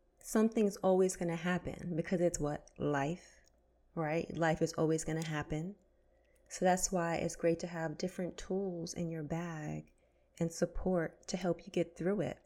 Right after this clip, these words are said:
Because it's not like anything's ever gonna be all rainbows and puppies, <laughs> right? It's just not. And that's just real life, right? So having that network of people to provide you with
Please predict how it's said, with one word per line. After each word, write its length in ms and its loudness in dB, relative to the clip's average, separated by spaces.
Because 300 2
it's 140 0
not 220 4
like 180 2
anything's 420 0
ever 180 0
gonna 200 -4
be 440 -6
all 240 2
rainbows 440 2
and 120 -4
puppies, 640 -6
<laughs> 60 -8
right? 420 0
It's 160 0
just 200 -6
not. 340 -2
And 120 4
that's 160 2
just 120 0
real 220 0
life, 400 -2
right? 340 -4
So 120 -2
having 280 4
that 140 2
network 440 0
of 100 0
people 520 0
to 120 -12
provide 540 -4
you 220 -2
with 380 -2